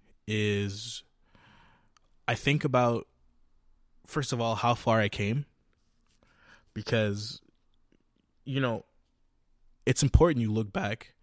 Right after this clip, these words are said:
I'm not saying you should dwell on the past, but you gotta look back and be like, "Damn, I, like, I did this. I'm here." No matter where you are, you're for sure further than where you started, right? So looking back where you,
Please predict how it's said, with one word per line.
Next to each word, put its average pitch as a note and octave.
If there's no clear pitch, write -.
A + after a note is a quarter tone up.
I'm -
not D3
saying D3+
you C3
should A#2
dwell A#2
on A#2
the G#2+
past, G#2
but G#2
you G#2+
gotta B2+
look G#2
back G#2
and G2
be G2
like, F#2+
"Damn, A2
I, G#2+
like, G2+
I B2
did A#2
this. G2
I'm A2+
here." A2+
No C3
matter F#3
where A2
you A2
are, G#2
you're B2
for A#2+
sure C3+
further B2
than G#2+
where G#2+
you G#2+
started, G#2
right? G#2+
So F#2+
looking C#3
back G2+
where G#2+
you, G2